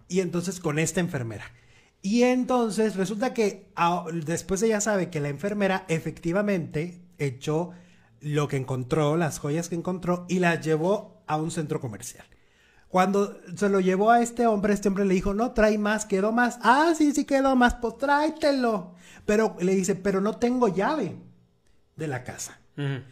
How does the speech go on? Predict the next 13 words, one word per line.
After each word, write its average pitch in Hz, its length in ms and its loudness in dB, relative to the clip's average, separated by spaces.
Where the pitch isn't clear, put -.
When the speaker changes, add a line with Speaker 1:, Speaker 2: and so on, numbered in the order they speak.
Speaker 1:
Entonces 196 220 -2
le 208 120 4
dice, 196 340 0
"Ahorita 214 600 2
te 196 120 0
mando 180 320 0
un 185 80 -4
cerrajero". 175 560 -4
Entonces 233 560 2
cuando 202 400 0
llega 196 300 2
la 302 180 2
policía, 160 680 -4